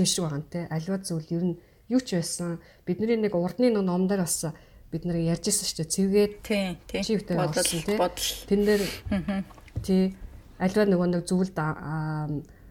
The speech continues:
Speaker 1: санаа зовдөг, anxiety, нийгмийн одоо тийм,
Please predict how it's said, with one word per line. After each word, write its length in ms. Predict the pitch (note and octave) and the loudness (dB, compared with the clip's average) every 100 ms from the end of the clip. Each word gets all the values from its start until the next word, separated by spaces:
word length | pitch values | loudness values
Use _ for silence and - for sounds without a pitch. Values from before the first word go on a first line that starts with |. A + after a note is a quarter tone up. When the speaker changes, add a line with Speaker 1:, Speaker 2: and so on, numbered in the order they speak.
| - | -18
Speaker 1:
санаа 320 | - E3+ F#3 | -4 2 2
зовдөг, 480 | F#3 E3 D#3 E3 D#3 - - - | 2 -2 -2 -4 -6 -8 -12 -6
anxiety, 800 | D#3 E3 - E3+ E3+ E3 E3 D#3 | -2 0 2 2 -2 -4 -2 0
нийгмийн 480 | E3 F#3 F3+ E3+ D#3 | 4 4 4 2 2
одоо 220 | D3 - | -2 -6
тийм, 300 | D3+ D#3+ D3+ | -6 -4 -6